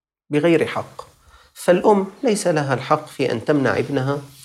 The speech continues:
من أن يتصرف بالمال الذي ورثه من أبيه،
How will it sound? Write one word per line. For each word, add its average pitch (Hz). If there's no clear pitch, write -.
من 165
أن 123
يتصرف 147
بالمال 131
الذي 123
ورثه 147
من 160
أبيه، 147